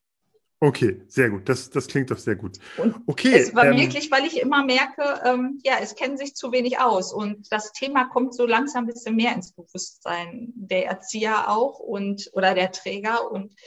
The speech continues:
Speaker 2: ich höre auch immer wieder, dass ganz viele Erzieher nach kurzer Zeit, selbst nach einem Infoabend von zwei Stunden schon sagen, wir sind echt zum Nachdenken angeregt worden und merken, vielleicht haben wir Kinder, ähm, schon mal mit einem falschen Blick gesehen oder haben denen Unrecht getan. Also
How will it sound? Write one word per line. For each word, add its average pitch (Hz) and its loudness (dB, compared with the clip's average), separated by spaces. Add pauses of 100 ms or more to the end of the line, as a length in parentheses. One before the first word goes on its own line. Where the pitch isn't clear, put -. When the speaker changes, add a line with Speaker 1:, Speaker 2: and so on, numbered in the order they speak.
(400)
Speaker 2:
ich 208 -2
höre 240 6
auch 214 2
immer 233 2
wieder, 220 2
dass 208 -8 (120)
ganz 233 0
viele 220 -2
Erzieher 226 0
nach 214 -2
kurzer 226 0
Zeit, 208 0
selbst 214 -6
nach 202 0
einem 208 -2
Infoabend 226 0
von 214 -6
zwei 208 0
Stunden 220 -2
schon 208 -4
sagen, 202 0 (840)
wir 220 0
sind 226 4
echt 240 2
zum 240 0
Nachdenken 233 2
angeregt 226 -4
worden 214 -4
und 208 -4
merken, 208 -4
vielleicht 208 -2
haben 208 -2
wir 208 -4
Kinder, 226 0 (260)
ähm, 202 -4 (140)
schon - -4
mal 214 4
mit 214 -2
einem 208 -4
falschen 208 -2
Blick 240 -4
gesehen 175 -4
oder 185 -2
haben 202 -2
denen 208 -4
Unrecht - -6
getan. 175 -6
Also 185 -8